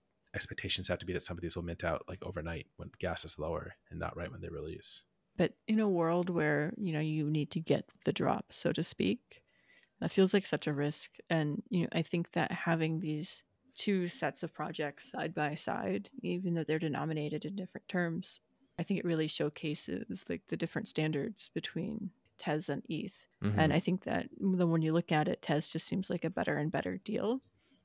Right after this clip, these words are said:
Speaker 2: at least from a collector's perspective. Although you can understand how, from an artist's point of view, being able to, to command the higher prices on eth is such a big deal.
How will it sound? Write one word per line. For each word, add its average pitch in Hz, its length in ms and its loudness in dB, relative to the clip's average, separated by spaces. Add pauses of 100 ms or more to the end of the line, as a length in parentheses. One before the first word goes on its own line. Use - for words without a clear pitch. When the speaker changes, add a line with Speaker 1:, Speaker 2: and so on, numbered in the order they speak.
(120)
Speaker 2:
at 226 60 6
least 240 140 2
from 233 100 2
a 202 40 0
collector's - 400 0
perspective. - 580 -6 (460)
Although 170 200 6
you 170 140 4
can 170 120 4
understand 170 480 2
how, 160 300 0
from - 180 -6
an 156 160 -4
artist's 170 240 4
point 160 220 0
of 160 100 0
view, 175 360 2
being 165 200 2
able 185 160 0
to, - 140 -8
to - 100 -4
command - 300 -2
the - 40 0
higher 170 220 2
prices - 320 0
on - 240 -2
eth - 240 -4
is - 100 -4
such - 200 -2
a - 60 -2
big - 180 -6
deal. - 280 -8